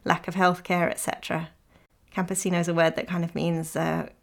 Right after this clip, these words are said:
quite poor agricultural workers, people that work the land. He recommended the Solentiname Islands to us very enthusiastically, as well as the Selva Negra, which we intended to visit the next day.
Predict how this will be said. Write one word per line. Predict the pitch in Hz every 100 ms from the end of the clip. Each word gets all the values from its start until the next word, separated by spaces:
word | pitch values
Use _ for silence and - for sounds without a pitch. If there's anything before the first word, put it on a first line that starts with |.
| -
quite | 175 - - -
poor | 180 165 160
agricultural | 165 165 170 170 170 180 165
workers, | 165 165 - 165 - - -
people | 170 170
that | -
work | 180 160 -
the | -
land. | 160 165 165 165 170 - _ _ _ _ -
He | 170 190
recommended | 208 220 233 202 208 196
the | 180
Solentiname | 175 175 170 170 175 170 165 165
Islands | 165 170 170 165
to | - 175
us | 151 -
very | 180 175 175
enthusiastically, | 170 180 165 165 165 - - 170 165
as | 165 180
well | 180
as | 175 175
the |
Selva | 156 175 165 170
Negra, | 170 175 175 - 170
which | 190 - -
we | 180
intended | 175 185 180 175
to | 175
visit | 165 170 -
the | 165
next | 165 - -
day. | 185 170 165 160